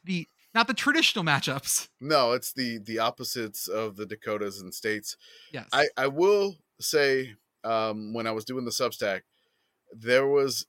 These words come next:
Speaker 2: a kind of a pin in the South Dakota State versus North Dakota game.
Speaker 1: Okay.
Speaker 2: North Dakota's got a, a really good quarterback, and if they can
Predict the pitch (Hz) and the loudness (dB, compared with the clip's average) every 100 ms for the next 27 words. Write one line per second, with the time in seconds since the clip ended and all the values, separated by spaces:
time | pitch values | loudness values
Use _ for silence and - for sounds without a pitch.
0 | - 113 - _ - 143 143 123 110 - | -8 -10 -10 _ -2 0 0 -4 -6 -8
1 | - 135 147 156 - 123 117 - 117 - | -6 -4 -4 -10 -8 -6 -4 -2 -2 -4
2 | 127 120 110 - 113 110 101 107 - 95 | -6 -4 -4 -4 -4 -4 -4 -4 -4 -10
3 | - 101 117 - 151 - 170 175 160 175 | -8 -4 -2 -2 -6 -2 -2 -2 2 2
4 | 202 196 - _ _ _ _ 123 135 202 | 2 -4 -12 _ _ _ _ -10 -10 -12
5 | _ - 135 202 339 269 226 233 185 156 | _ -4 0 2 0 -4 2 2 2 2
6 | 151 135 - - 120 117 117 143 165 180 | 4 2 -2 -2 0 0 -4 -4 0 -2
7 | 165 170 - - 127 131 120 - _ - | -2 -8 -16 -6 0 0 -2 -10 _ 0
8 | 147 165 - - - _ _ _ _ _ | 2 2 -2 -4 -10 _ _ _ _ _
9 | _ _ - 123 123 117 107 - _ - | _ _ 4 6 6 0 -6 -14 _ -6
10 | 120 - 139 143 185 151 120 | -6 2 4 4 0 -2 -8